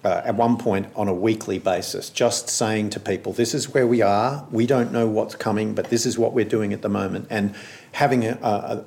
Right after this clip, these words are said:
an opportunity for people to basically ask as many questions as they wanted to, and just to, to share with them the level of knowledge we had, which was, they were surprised to learn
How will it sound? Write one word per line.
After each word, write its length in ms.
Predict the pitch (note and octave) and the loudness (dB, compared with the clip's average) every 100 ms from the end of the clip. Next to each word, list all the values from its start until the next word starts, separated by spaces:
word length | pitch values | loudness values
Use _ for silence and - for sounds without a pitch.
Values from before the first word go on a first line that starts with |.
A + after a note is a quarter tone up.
| A2+ | -4
an 80 | |
opportunity 500 | A2 A2 A2 A#2 G#2+ | -2 -2 -2 -2 -2
for 120 | G2 G#2 | -2 -2
people 260 | A2 G#2 | 0 -2
to 120 | - G#2 - | -8 -16 -4
basically 460 | - A2 - - G#2 | 2 2 0 0 0
ask 220 | F#2+ G2 | 2 0
as 100 | G2+ | -2
many 200 | G2+ G2 | -2 -2
questions 440 | G2 G#2 - - G#2 | 0 -2 -2 -8 -10
as 140 | - | -4
they 140 | F#2+ | -2
wanted 480 | F2 G2 F#2+ - - - - | -2 -4 -6 -8 -12 -12 -10
to, 400 | F2+ F#2 E3 G3 - - - - | -6 -4 -4 -6 -10 -20 -12 -2
and 260 | A#2 G2+ | -2 -2
just 420 | - B2+ B2+ - - | 2 2 2 -2 0
to, 360 | A#2+ A2 G#2+ A2 - | 2 2 2 -4 -10
to 240 | - A2+ G#2 | 0 2 2
share 460 | - - C#3 D3 D3+ | 0 2 6 6 6
with 260 | A#2 - | 2 0
them 380 | G2+ F#2+ F3+ G#3 - - - | -4 -2 -2 -2 -6 -14 -2
the 80 | A2 | 2
level 280 | A#2+ A#2+ | 4 4
of 120 | G#2+ A2 | 0 0
knowledge 380 | G#2+ G#2 G2 | 0 0 0
we 200 | A2+ A2+ | -2 -2
had, 380 | - F2 G2 G#2 - - - | 0 -2 0 -4 -10 -20 0
which 300 | B2+ - - | 2 2 0
was, 460 | G#2 A2 G2+ - - - - A2+ | 2 4 2 -4 -8 -18 -8 0
they 180 | E3 D#3 | 4 4
were 80 | |
surprised 560 | D#3+ F3+ - E3+ F3 - | 4 2 4 4 4 2
to 60 | D#3 | 2
learn 540 | D#3 D#3+ D#3+ D#3+ - | 4 4 2 -2 -6